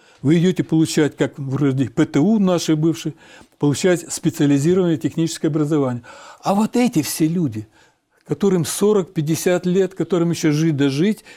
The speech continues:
у которых семьи, что с ними? Они выбрасываются, выбрасываются. Ну, кто-то идёт в сервис, там, понимаете, зарабатывать одиннадцать долларов, а кто-то вообще перестаёт искать работу. Когда м-,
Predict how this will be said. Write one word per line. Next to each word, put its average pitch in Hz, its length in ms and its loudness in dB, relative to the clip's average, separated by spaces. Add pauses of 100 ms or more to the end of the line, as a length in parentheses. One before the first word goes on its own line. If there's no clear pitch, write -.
у - 40 -8
которых 147 380 2
семьи, 180 500 0 (140)
что - 280 -2
с - 140 -8
ними? 143 360 0 (480)
Они 180 260 2
выбрасываются, 175 1040 0 (720)
выбрасываются. 151 880 0
Ну, 170 520 -2
кто-то 220 380 0
идёт 165 240 2
в - 80 -12
сервис, 175 380 0
там, 131 260 -4
понимаете, 139 400 -2
зарабатывать 139 560 -2
одиннадцать 135 560 -2
долларов, 123 380 -4 (580)
а 147 120 -2
кто-то 233 360 -2
вообще 220 400 -2
перестаёт 151 520 -2
искать 117 360 -6
работу. 123 400 -12 (840)
Когда 185 540 4
м-, 170 200 0